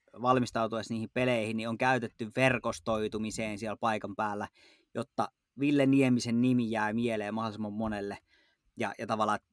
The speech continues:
et se kiinnostus, että hän haluaa valmentaa, ois, ois tavallaan tie-, niinku tiedossa siellä kaikille. Tää on se, tää on se tapa, millä pitää mennä eteenpäin. Ja tää on se tapa, millä tavallaan sinne pääsee. Valitettavasti kukaan ei tuu sua Karjala-turnauksen jälkeen hakemaan, että hei,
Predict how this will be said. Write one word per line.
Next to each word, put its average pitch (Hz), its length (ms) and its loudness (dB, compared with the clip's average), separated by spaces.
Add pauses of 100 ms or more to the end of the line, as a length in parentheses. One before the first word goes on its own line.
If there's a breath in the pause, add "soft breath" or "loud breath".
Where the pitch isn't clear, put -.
(420)
et 120 160 -4
se - 80 -6
kiinnostus, 127 600 4
että 110 140 -6
hän 117 220 0
haluaa 110 360 0
valmentaa, 104 600 0 (720)
ois, 123 240 0
ois 123 160 -2
tavallaan 120 380 2
tie-, 131 260 4
niinku 131 240 -2
tiedossa 135 500 4
siellä 110 260 -6
kaikille. 110 400 -6
Tää 202 140 2
on 135 120 2
se, 190 100 -4 (120)
tää 180 120 0
on 139 80 2
se - 100 -8
tapa, 170 220 2
millä 151 160 0
pitää 139 240 0
mennä 131 240 2
eteenpäin. 101 480 -4 (600 soft breath)
Ja 139 80 -6
tää 156 100 6
on 135 120 6
se 120 60 -4
tapa, 139 280 4
millä 127 160 4
tavallaan 127 320 2
sinne 127 140 -4 (100)
pääsee. 117 500 2
Valitettavasti 127 760 0
kukaan 123 360 2
ei 120 200 0
tuu 131 200 2
sua 117 260 -4
Karjala-turnauksen 110 840 0
jälkeen 113 300 -6
hakemaan, 117 520 2
että 131 160 -4
hei, 135 200 4